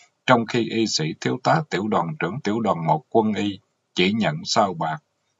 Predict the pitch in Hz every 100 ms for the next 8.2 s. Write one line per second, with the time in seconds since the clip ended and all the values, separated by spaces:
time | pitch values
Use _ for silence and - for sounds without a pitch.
0 | _ - 147 131 147 165 90 80 - 104
1 | 101 113 107 101 110 135 156 98 85 -
2 | - 87 - 92 95 90 87 - - 110
3 | 104 87 82 104 104 95 - _ _ _
4 | _ 101 107 - 147 160 127 104 113 110
5 | 117 110 104 - 117 104 101 117 147 -
6 | 143 131 98 80 - 110 92 78 90 -
7 | - - 110 98 80 82 80 - - 85
8 | 92 107